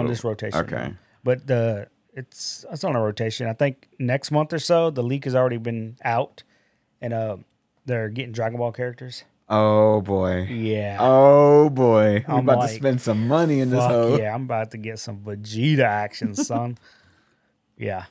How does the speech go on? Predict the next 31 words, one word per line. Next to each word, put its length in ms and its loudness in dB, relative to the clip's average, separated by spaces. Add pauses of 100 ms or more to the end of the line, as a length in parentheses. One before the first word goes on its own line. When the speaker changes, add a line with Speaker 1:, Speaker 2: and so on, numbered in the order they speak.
(160)
Speaker 1:
I'm 120 -6
gonna 120 0
pick 200 -6
Krillin 400 -2 (260)
'cause 140 -8
he's 80 -6
a 60 -2
Speaker 2:
Uh, 40 -2
Speaker 1:
smaller 300 0
Speaker 2:
speaking 220 0
Speaker 1:
hitbox. 120 2
Speaker 2:
of, 120 2
uh, 200 4
Dragon 400 0
Ball, 540 0
um, 260 -10 (1040)
they 140 0
gave 240 2
Gohan, 500 0
I 120 -4
guess, 260 -4
in 100 -10
the 240 -8 (240)
manga 560 -6
or 160 -4
whatever 320 -4
it 80 -4
is, 360 -12
Speaker 1:
Mm-hmm. 180 -2
Speaker 2:
maybe 200 -4
the 380 -10